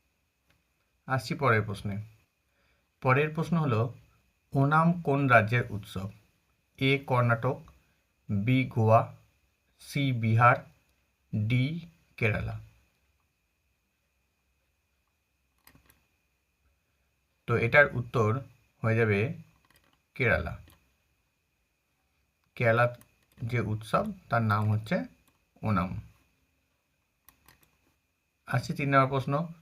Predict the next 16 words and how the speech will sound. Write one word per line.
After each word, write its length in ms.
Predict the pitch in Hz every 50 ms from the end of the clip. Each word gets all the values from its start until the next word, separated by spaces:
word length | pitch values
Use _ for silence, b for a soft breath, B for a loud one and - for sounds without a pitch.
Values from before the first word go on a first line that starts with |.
| _ _ - -
উগাদি 300 | 127 131 156 156 156 165 160 160
উৎসব 280 | 160 - - 160 156 151 156 - -
কোন 140 | 165 170 170 160 135
রাজ্যে 240 | 127 117 113 120 127 120
পালিত 220 | 110 101 101 98 107
হয়ে 240 | 107 107 101 87 95
থাকে? 200 | 95 - - - 113 - - - _ _ _ _ _ _ _ _ _ _ _ _ _ _ _ _ -
এ 100 | 139 143 143 135 123
মধ্যপ্রদেশ, 580 | 127 127 123 143 139 139 139 131 139 143 143 - - - _ _ _ _ - 113 104 98
বি 120 | 117 123 135 131 - 110
অন্ধ্রপ্রদেশ, 560 | 113 117 120 127 127 131 135 127 135 135 139 - - - _ _ _ _ _ _ _ _
সি 200 | - - - 147 143 135 123
হরিয়ানা, 420 | 127 113 117 127 127 123 127 127 139 151 - - _ _ _ _ - 120 101 95 120
ডি 100 | 120 123 123 -
পাঞ্জাব। 400 | - 98 92 87 85 85 90 92 - - - - _ _ _ _ _ _ _ _ _ _ _ _ _ _ _ _ _ _ _ _ _ _ _ _ _ _ _ _ _ _ _ _ _ _ _ _ _ _ _ _ _
তো 20 | -